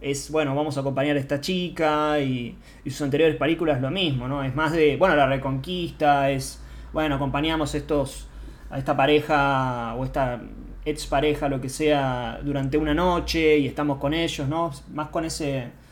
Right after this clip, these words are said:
con ese fin. Eh, y es un, también es un apellido ya, eh, fuerte de, del festival, ¿no? Un apellido que me parece que cada vez va más en escalada. Quizás esta no es la película,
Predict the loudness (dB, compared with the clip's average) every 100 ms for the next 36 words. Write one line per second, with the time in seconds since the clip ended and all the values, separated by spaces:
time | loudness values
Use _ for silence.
0 | -20 -16 -6 -4 -4 -4 -4 -2 -4 -6
1 | -14 -20 -20 -20 -20 -10 -6 -2 -2 -4
2 | -8 -10 -14 -20 -12 -2 4 6 6 0
3 | -2 -2 -2 2 2 2 -2 -4 -4 -6
4 | -2 2 2 2 0 -4 -10 -16 -4 2
5 | 4 4 2 0 -2 -6 -14 -20 -20 -20
6 | -20 -20 -16 -10 -10 -10 -12 -14 -16 -20
7 | -20 -20 -20 -20 -20 -20 -20 -20 -20 -20
8 | -18 -14 -14 -14 2 6 8 6 4 2
9 | 4 4 2 2 2 0 0 -2 -4 -4
10 | -6 -6 -2 2 2 0 -4 -4 -4 -4
11 | -2 -2 0 0 0 0 2 2 2 0
12 | 4 8 8 8 4 4 4 4 2 -2
13 | -2 -4 0 4 6 4 0 -4 -6 -4
14 | -4 0 0 0 0 0 2 2 2 0
15 | -8